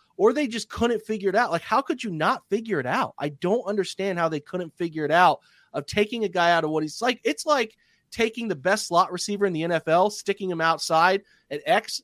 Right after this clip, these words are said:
on the backside boundary, getting him jammed and pressed all the time and being like, "Hey, I can't figure out what's wrong with this guy. I can't figure out why he's not as good." Okay, what? Like, it's very obvious to me that he was playing out of position. It wasn't all terrible. He had moments of good games.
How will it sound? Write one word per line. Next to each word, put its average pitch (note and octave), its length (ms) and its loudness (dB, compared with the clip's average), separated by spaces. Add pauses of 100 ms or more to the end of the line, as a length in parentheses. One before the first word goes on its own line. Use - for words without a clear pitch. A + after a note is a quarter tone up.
on D3+ 80 -8
the C#3+ 60 -6
backside E3+ 520 2
boundary, F3+ 360 0
getting D#3+ 200 -8
him D3 140 -8
jammed E3 360 -4
and D3 120 -8
pressed F3 260 -2
all F#3 120 0
the F#3+ 60 -4
time G3 240 -2
and E3+ 100 -4
being D#3+ 140 -4
like, C#3+ 220 -4
"Hey, B3+ 120 -8
I E4+ 100 -6
can't - 260 -14
figure E3 300 -4
out F3+ 140 2
what's F#3+ 200 -4
wrong G#3 200 2
with C#3+ 120 -4
this A#2+ 180 -12
guy. A2+ 340 -8 (380)
I G3+ 80 -2
can't G#3+ 240 -4
figure D#3+ 180 -2
out D#3+ 80 0
why E3 100 6
he's D#3+ 140 0
not F3 200 2
as E3 140 -2
good." D3 420 2 (400)
Okay, E3+ 600 -2
what? G3 400 0 (120)
Like, E3+ 280 2
it's F3+ 180 -4
very A3+ 340 2
obvious G#3+ 460 2
to F3+ 100 -6
me E3+ 120 -4
that D#3+ 120 -6
he F3 120 -8
was D#3 120 -6
playing G#3 380 -4
out F#3+ 100 2
of F3 80 -4
position. E3 600 -4 (340)
It F#3 60 -2
wasn't E4+ 400 0
all F3 240 0
terrible. F3+ 500 -4
He B3+ 160 -6
had C#4+ 180 0
moments F#3+ 380 -4
of C#3 140 -10
good D#3+ 200 -6
games. D3+ 480 -8